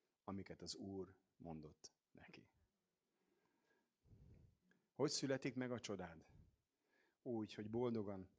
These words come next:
várod az Isten ígéretének a beteljesedését. Nem stresszelsz a körülmények között.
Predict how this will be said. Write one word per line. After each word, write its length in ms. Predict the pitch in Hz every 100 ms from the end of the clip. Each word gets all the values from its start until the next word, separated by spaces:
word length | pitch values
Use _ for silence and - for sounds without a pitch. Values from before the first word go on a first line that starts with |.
| - _
várod 560 | 113 104 123 113 98 90
az 100 | 98
Isten 340 | 107 - 98
ígéretének 580 | 95 95 90 - 95 87
a 60 | 90
beteljesedését. 1040 | 90 - 85 - 95 92 95 98 82 - _ _ _ _ _ _ -
Nem 160 | 254
stresszelsz 600 | 156 113 104 - 113 117
a 80 | 104
körülmények 540 | - 104 95 98 95 -
között. 420 | 90 82 -